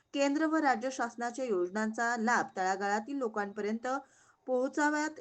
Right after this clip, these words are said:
अशी भूमिका मांडली. लोकसभा सहभागातून ग्रामविकासाला नवी दिशा मिळते. मुख्यमंत्री समृद्ध पंचायत राज अभियान उपक्रमास आजपासून सुरुवात होत असून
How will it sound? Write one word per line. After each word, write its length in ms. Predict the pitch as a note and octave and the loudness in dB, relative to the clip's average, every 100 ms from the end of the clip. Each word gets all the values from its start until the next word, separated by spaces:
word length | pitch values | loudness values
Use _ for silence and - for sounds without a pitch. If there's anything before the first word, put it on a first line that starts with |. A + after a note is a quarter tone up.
| - | -6
अशी 380 | A#3 - B3 F3 | -6 -4 0 0
भूमिका 460 | A3 A#3 F#3+ F3+ | 0 0 0 -2
मांडली. 360 | F3+ G3 G#3 G3 - - | -2 0 2 2 2 0
लोकसभा 640 | G3+ G3+ A3+ A3+ G#3 A3 A#3 A#3+ - | 2 2 -2 -2 0 0 0 -4 -6
सहभागातून 720 | A#3 A3 C4+ C#4+ B3 - F3+ G#3+ - - - G#3 | -2 0 2 2 2 0 -2 -4 -8 -20 -14 2
ग्रामविकासाला 920 | A3 A#3 C#4+ D4 C#4+ C#4+ C#4+ C#4 C#4+ | 4 4 2 0 0 -2 -2 -2 -2
नवी 260 | B3 G3 | -2 -4
दिशा 300 | G#3 A3+ G#3+ | -4 -4 -4
मिळते. 340 | E3+ F3+ G3 G3 - _ _ _ _ - | -2 -2 0 -2 -2 _ _ _ _ -6
मुख्यमंत्री 600 | A#3 C4 A#3+ A3+ A#3 B3+ | -4 0 0 0 -2 -4
समृद्ध 440 | C4 G#3+ A3+ B3+ | 0 2 2 0
पंचायत 460 | B3 G#3 F#3+ G#3+ G#3 | 0 -2 -2 -4 0
राज 240 | G#3+ A3+ | 0 2
अभियान 400 | G3 G3 B3+ F#3+ | 0 0 0 0
उपक्रमास 1000 | E3+ G3 G3+ - - G#3 G#3 A3+ D#3+ - | -2 -2 -2 -4 -6 -2 2 2 0 0
आजपासून 580 | E3 F3+ - G3+ A3+ A#3 | -2 -2 -2 -4 -4 -6
सुरुवात 400 | A3+ F#3 F3+ F#3 | -4 -2 -2 -2
होत 160 | F#3 | -6
असून 260 | G3+ G3+ C4+ | -4 -6 -8